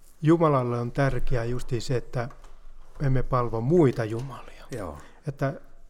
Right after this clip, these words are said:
Speaker 1: mitä mä oon lukenut Raamatusta, niin se on niinku ensisijaisen tärkeä Herralle.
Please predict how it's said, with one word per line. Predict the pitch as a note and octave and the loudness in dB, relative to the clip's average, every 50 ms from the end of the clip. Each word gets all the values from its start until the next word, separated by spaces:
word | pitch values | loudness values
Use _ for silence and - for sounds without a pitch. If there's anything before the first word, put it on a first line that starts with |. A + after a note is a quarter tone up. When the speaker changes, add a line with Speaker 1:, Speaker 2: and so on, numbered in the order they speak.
| - - | -8 -8
Speaker 1:
mitä | D3+ - D#3 C#3+ | -4 -2 0 2
mä | C#3+ | 2
oon | D3+ D3+ D3 | 2 2 2
lukenut | D3 D3 - D#3+ C#3 B2+ A#2+ | 0 -2 -2 -2 -2 -2 0
Raamatusta, | C3+ C3+ C3 C3 A#2+ A#2+ A#2+ - B2+ A#2 - - - C3 | 2 2 2 2 2 -2 -4 -6 -8 -12 -12 -10 -8 -6
niin | A2+ A2+ A2+ A2 G#2+ F#2 - - - - - - - - - | -6 -6 -6 -6 -8 -10 -14 -18 -20 -20 -20 -20 -20 -20 -20
se | - - C#3+ | -12 -6 -4
on | B2+ A#2+ A#2 B2 - - - - | -4 -4 -4 -6 -10 -14 -10 -6
niinku | D3 C3+ B2+ C3 - - - | -4 -4 -4 -4 -6 -2 0
ensisijaisen | F#3 F3+ E3+ D3 C3+ B2+ G#2 - C3 A#2+ A2+ G#2 G#2 - A2+ G#2+ G2+ | 2 4 4 2 0 -2 -4 -6 -4 -4 -4 -6 -6 -8 -10 -12 -8
tärkeä | - C3 A#2 A2+ A2+ G#2 - C3+ A#2 | -4 -4 -4 -4 -4 -8 -8 -8 -8
Herralle. | F2+ F#2 A2+ B2 B2 - A2+ A#2+ B2 C#3+ D3+ - | -6 -4 -4 -4 -4 -4 -8 -10 -12 -14 -16 -18